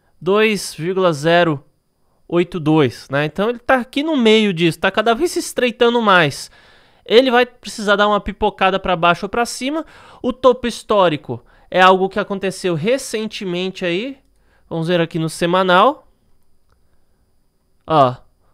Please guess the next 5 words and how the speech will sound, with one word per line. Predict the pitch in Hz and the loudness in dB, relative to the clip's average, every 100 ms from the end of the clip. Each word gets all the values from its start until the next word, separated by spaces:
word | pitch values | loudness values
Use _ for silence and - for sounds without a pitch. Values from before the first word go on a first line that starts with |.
| _ | _
topo | 214 220 | -6 -6
histórico | 214 220 208 220 226 | -4 2 2 2 -8
foi | - 214 220 226 - _ _ _ _ _ _ | -8 -6 -6 -8 -16 _ _ _ _ _ _
recente. | - 214 - 185 175 | -12 -12 -8 -8 -6
Há, | 165 | -8